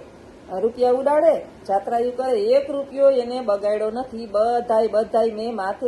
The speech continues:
એકો એકનો હિસાબ રાખી અને એને ફિક્સ ડિપોઝિટમાં જેટલા પણ આવ્યા ને એટલા મુકાવી દીધા છે. છતાંય માણસ તો ગમે એ ભાઈ કહેવાનું જ છે. માણસ, માણસ કહે, માણસ, માણસ છે.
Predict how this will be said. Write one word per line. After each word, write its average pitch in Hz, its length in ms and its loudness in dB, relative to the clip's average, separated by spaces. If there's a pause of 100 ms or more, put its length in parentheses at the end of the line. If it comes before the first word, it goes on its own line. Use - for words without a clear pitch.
(140)
એકો 226 160 -4
એકનો 226 280 -2
હિસાબ 214 420 -2
રાખી 226 360 -2
અને 214 160 -4
એને 202 140 -6
ફિક્સ 269 320 -14
ડિપોઝિટમાં 226 680 -4
જેટલા 220 360 -2
પણ 247 200 -4
આવ્યા 254 220 2
ને 233 100 -4
એટલા 202 180 -6
મુકાવી 190 420 -4
દીધા 180 280 -4
છે. 240 220 -8 (440)
છતાંય 254 240 0
માણસ 202 420 -2
તો 294 100 2
ગમે 359 340 -4
એ - 20 -4
ભાઈ 254 200 0
કહેવાનું 311 460 -2
જ - 20 -18
છે. - 420 -14
માણસ, 226 320 -6 (140)
માણસ 226 340 -2 (120)
કહે, 262 320 -2
માણસ, 220 380 -4
માણસ 240 440 -8
છે. - 320 -10